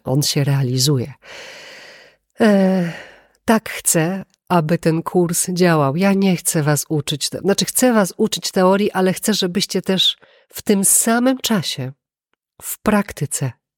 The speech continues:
doświadczali przyciągania, aby ten kurs był narzędziem w ręku, że ja przychodzę i mówię: "Aga, potrzebuję tego", idziemy przez cały proces, trzy tygodnie, cztery tygodnie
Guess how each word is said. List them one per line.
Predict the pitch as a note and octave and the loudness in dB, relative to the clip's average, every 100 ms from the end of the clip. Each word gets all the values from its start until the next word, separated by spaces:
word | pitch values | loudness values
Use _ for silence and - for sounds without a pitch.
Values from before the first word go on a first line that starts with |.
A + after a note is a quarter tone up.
| _ E3 | _ -2
doświadczali | E3 F#3+ - G#3+ - - C#3+ C3 B2+ - _ _ _ | 0 0 0 -2 -4 -6 -4 -4 -6 -12 _ _ _
przyciągania, | - F3 - E3 D3 B2+ A#2+ E3+ | -4 -2 0 0 -2 -4 -6 -6
aby | D3+ E3+ | 0 0
ten | - E3 | 2 -2
kurs | F3 - G#3 - - - - - - | 0 0 2 0 -4 -8 -12 -10 0
był | G3 F#3+ | 2 4
narzędziem | F#3 F3+ D#3 D#3 F3 F#3+ G3+ G#3+ G#3 | 4 4 4 4 4 2 2 0 0
w | F#3+ | 0
ręku, | F3 D3+ C#3 - | 0 0 -2 -2
że | D#3 E3 | 2 2
ja | E3+ | 2
przychodzę | - F3 F#3+ F#3+ F3 E3 | 0 0 0 2 2 2
i | |
mówię: | F3 E3 D#3+ | 2 2 2
"Aga, | - D#3+ D3+ | 0 0 0
potrzebuję | E3 D3+ - D3+ D#3+ C#3+ | 0 -4 -4 -2 0 0
tego", | - F3+ F#3 A3 B3+ - - - - - _ | 0 0 2 2 0 -10 -16 -18 -20 -20 _
idziemy | E3 F3 F3 | 0 2 4
przez | E3+ E3 - | 2 0 0
cały | - E3 D3+ | 2 4 2
proces, | - F3+ F#3 G3 F#3 | 2 0 2 -2 -4
trzy | - - F#3 | -4 -2 0
tygodnie, | E3 D3 D#3 D3+ D3 C#3+ - | -2 2 2 2 0 0 -6
cztery | - D#3 D3+ | -2 0 0
tygodnie | D3+ C#3 C#3 B2+ C3 | 0 0 0 0 -2